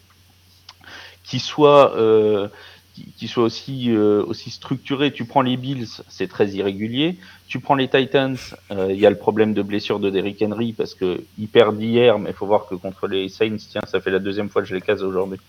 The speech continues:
Euh, la, la semaine d'avant, euh, c'est pas fantastique non plus. Leur victoire, elle est pas fantastique non plus. Ils gagnent vingt-trois vingt et un, euh,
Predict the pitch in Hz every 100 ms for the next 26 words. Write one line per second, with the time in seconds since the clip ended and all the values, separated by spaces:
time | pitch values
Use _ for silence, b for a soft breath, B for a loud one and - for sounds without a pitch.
0 | B B B B 101 104 98 98 - -
1 | - 87 107 117 113 113 165 147 117 117
2 | 120 120 131 127 B B - 101 101 -
3 | 107 101 104 - 110 110 - 113 - 131
4 | - 151 110 101 104 107 123 110 101 101
5 | 113 104 107 - 95 127 120 127 110 104
6 | 98 107 - 107 107 98 113 113 117 117
7 | 101